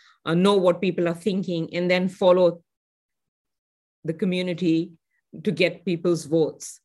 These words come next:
Um, of course, we need to listen to the community. That is the topmost priority for the Greens, a, a party which is based on the principle of grassroots democracy. But it is also about leadership,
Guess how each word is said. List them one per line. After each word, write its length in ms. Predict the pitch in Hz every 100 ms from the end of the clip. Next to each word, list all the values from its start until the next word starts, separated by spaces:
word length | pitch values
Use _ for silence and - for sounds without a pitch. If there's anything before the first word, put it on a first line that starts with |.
| _ _ _ -
Um, 240 | 165 170 165
of 180 | 185
course, 360 | - 233 233 226
we 100 | 190
need 180 | 170 170
to 60 | 175
listen 320 | 180 175 165
to 80 | 151
the 120 | 156
community. 540 | 156 151 147 147 143
That 280 | 131 156 156 -
is 220 | 175 170
the 100 | 170
topmost 520 | 190 175 175 170 -
priority 380 | 170 160 165 170
for 140 | 170
the 100 | 160
Greens, 420 | 151 160 196 196
a, 240 | 165 156 - -
a 40 |
party 380 | - 160 156 165
which 220 | 160 156
is 100 | -
based 480 | - 151 151 180 -
on 80 | 170
the 80 | 160
principle 480 | 160 156 - 160 151
of 140 | 151
grassroots 500 | 151 147 - 147 147 - - _
democracy. 720 | 170 160 170 185 170 147 - - - -
But 80 | 175
it 140 | 196
is 180 | 269 285
also 560 | 214 240 - 190 156 - _
about 340 | 151 156 156
leadership, 640 | 151 156 156 151 143 -